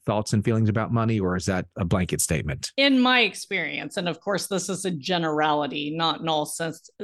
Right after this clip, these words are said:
Speaker 2: situations, but I think you hit the nail on the head. Like, men have been socialized to bring home the bacon, right? So it's kind of normal for them to make money.
Speaker 1: Mm-hmm.
Speaker 2: A lot of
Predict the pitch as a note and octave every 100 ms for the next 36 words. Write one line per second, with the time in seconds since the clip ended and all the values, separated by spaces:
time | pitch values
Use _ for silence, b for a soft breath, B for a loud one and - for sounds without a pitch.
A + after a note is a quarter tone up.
0 | F3+ - - F#3+ - F3+ F3 E3 F3+ E3
1 | D#3 - E3+ - F#3 A3 A#3 F#3+ F#3+ E3+
2 | F3 E3 D#3+ D#3 D3 C#3+ C#3+ - D#3 C#3
3 | C#3 E3+ D#3 D3+ _ F#3+ G3 G#3 A3+ A3+
4 | E3+ E3+ E3 - D#3+ E3 - G#3+ A3 A3+
5 | A#3+ A#3 - F#3+ F3 F3 D#3+ D#3 D3+ C#3+
6 | C3+ B2+ C#3+ - - - - - F3 E3+
7 | F#3+ - G#3 E3+ E3 - A3 A#3 - B3+
8 | A#3+ G3+ - F#3+ F#3+ F#3+ F#3 F3+ E3 D#3
9 | D#3 F3 E3+ D#3+ D#3 D3+ E3 D3 C3 -
10 | D3 C3+ - - B B B A2+ G2 A3
11 | A3 G#3+ A3+ D4+